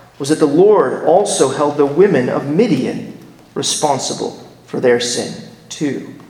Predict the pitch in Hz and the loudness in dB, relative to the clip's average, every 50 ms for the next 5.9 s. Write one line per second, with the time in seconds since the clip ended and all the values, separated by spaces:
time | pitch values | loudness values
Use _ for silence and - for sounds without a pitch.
0 | - - - - - - - - - - 185 190 - 208 185 170 165 - 170 165 | -20 -20 -20 -20 -20 -20 -20 -14 -2 0 0 2 2 2 0 0 -2 -2 -2 2
1 | 165 165 160 151 156 - - - - - - - 139 143 143 - 156 156 165 175 | 4 4 4 4 0 -8 -10 -12 -14 -16 -8 -4 -2 -2 0 2 2 2 4 4
2 | 170 160 151 - - - - - - 156 135 - - 160 151 151 147 - 156 151 | 4 2 2 2 0 0 0 0 0 -4 -6 0 0 0 0 0 -2 0 0 2
3 | 156 143 139 - - - - 139 135 - - - - - 160 160 - - - 160 | 2 0 0 -2 -6 -4 -4 -6 -6 -6 -6 -6 -4 -4 -4 -4 -4 -4 -4 -2
4 | 151 147 147 147 - - - - - - - - - 160 - - - - 143 135 | -2 -2 -6 -8 -14 -18 -20 -20 -10 -10 -8 -2 -2 -2 -2 -2 -6 -6 -6 -6
5 | 123 113 - - 127 123 123 - - - - - - - - - - | -6 -8 -4 -2 -2 -2 -2 -4 -6 -8 -8 -8 -10 -12 -16 -20 -20